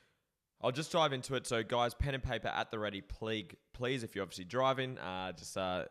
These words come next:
mentally say this back to yourself so, um, so you do retain some of this information. So, let's go through it, ladies and gentlemen. How to create a positive mindset. Now, there's a lot more detail I could go into this with, um, how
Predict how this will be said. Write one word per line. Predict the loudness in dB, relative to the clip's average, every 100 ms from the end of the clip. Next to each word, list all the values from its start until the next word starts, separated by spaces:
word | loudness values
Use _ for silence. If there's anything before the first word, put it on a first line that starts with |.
| -2
mentally | -2 -2 -2 -2
say | 0 0 -2
this | -2
back | -4 -4 -4
to | -8
yourself | -8 -2 -2 -2
so, | -4 -6 -4
um, | -4 -6
so | -8 -8
you | -8
do | -8 -8
retain | -8 -10 -12 -10 -10
some | -8
of | -8
this | -8
information. | -10 -8 -8 -8 -10 -10
So, | -4 -4 -6 -16 -18 -20 -20 -20 -20 2
let's | 4 8
go | 8
through | 8 6 2
it, | 4
ladies | 4 4
and | -4
gentlemen. | -2 -2 -2
How | -2
to | -2
create | -4 -2 0 0
a | 2 2 2 0 -2 -4 -10
positive | -2 0 0 -2 -4
mindset. | -4 -4 -4 -4 -2
Now, | -2
there's | -2 -2
a |
lot | 0 0 0
more | -2
detail | -2 -4 -6 -4 -2 0 0
I |
could | -4 -6 -4
go | -4 -4
into | -6 -10 -8
this | -8 -8 -10
with, | -10 -8
um, | -8 -8 -10 -8
how | -6 -4 -6